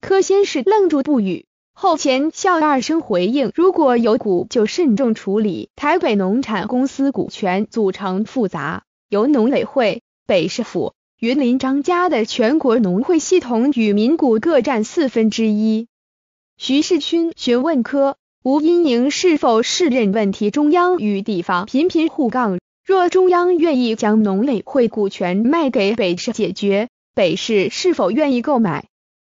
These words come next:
柯文哲随即回答：“中央愿意卖当然好，若免费送更好。”徐又追问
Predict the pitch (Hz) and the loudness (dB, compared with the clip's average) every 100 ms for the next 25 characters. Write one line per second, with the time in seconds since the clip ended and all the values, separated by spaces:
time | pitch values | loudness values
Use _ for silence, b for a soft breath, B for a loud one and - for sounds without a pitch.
0 | _ _ _ - 381 254 269 269 208 226 | _ _ _ 0 2 2 2 2 0 0
1 | - 233 233 247 220 208 220 175 175 - | 0 0 0 -2 0 0 0 -6 -8 -12
2 | _ _ - 381 392 392 359 339 226 202 | _ _ -2 2 4 4 2 2 2 0
3 | 208 233 302 330 202 254 - 185 - _ | 0 0 0 0 -2 -4 -4 -6 -6 _
4 | _ - 381 359 349 254 185 - 349 233 | _ -2 0 2 2 2 0 -2 -2 -2
5 | - 320 226 220 302 226 - 175 - _ | -2 0 0 0 -2 -2 -4 -6 -6 _
6 | - - 277 311 277 - 220 233 240 | -12 -2 2 2 0 0 0 2 0